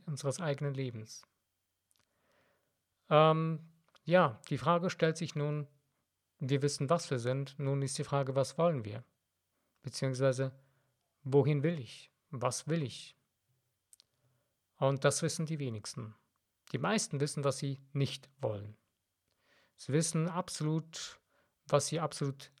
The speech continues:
nicht ausstehen können. Äh, es war heute faszinierend. Heute haben Menschen, große Menschenmassen für etwas gekämpft. Aber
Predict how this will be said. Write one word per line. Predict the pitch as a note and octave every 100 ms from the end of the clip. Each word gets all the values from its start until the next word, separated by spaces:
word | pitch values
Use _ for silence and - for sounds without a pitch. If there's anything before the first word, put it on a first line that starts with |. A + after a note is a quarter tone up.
| -
nicht | D3 E3 - G#3+
ausstehen | D#3 D3 - A#2+ G#2+
können. | - A#2+ C#3+ - _ _ _ _ _ _ - - - - _ _ _ _ _ _ -
Äh, | D#3 D#3 D#3 E3 C4 D4 D4
es | G#3 C#3
war | F3+
heute | G#3 F#3
faszinierend. | F3 F3 - D3+ E3 F3
Heute | D3 D#3+ C#3+
haben | D3 C#3 C3+
Menschen, | C3 D#3+ - D#3 D3+ D#3+ G#3+ -
große | - E3 E3 D3
Menschenmassen | D3+ - C#3+ C#3+ C#3 C3+
für | C3+
etwas | C3 - -
gekämpft. | B2 C#3 C#3+ - - _ _ _ _ _ _ _ _ _ _ _
Aber | D3+ C#3 E3 E3+ F#3+